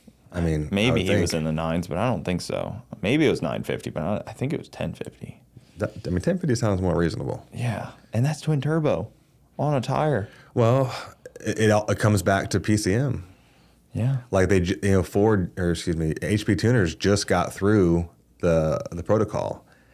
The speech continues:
Speaker 1: And, and did you, did you see their announcement about that?
Speaker 2: No, what did
Speaker 1: H P
Speaker 2: they
Speaker 1: Tuners? Oh, yeah. So, uh, what is his name? Taj Junk-,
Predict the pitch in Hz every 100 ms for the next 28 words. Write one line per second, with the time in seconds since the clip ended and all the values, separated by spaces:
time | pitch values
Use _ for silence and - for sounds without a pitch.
0 | - 98 92 - 95 101 117 107 107 113
1 | 139 131 101 92 107 117 113 117 120 117
2 | - - 107 98 90 90 98 90 104 107
3 | 113 123 - 87 85 78 80 - - 98
4 | 95 90 - - - - _ _ - -
5 | 98 95 90 85 85 120 107 - 87 92
6 | 90 87 82 82 - - 113 113 113 110
7 | 95 - 92 107 -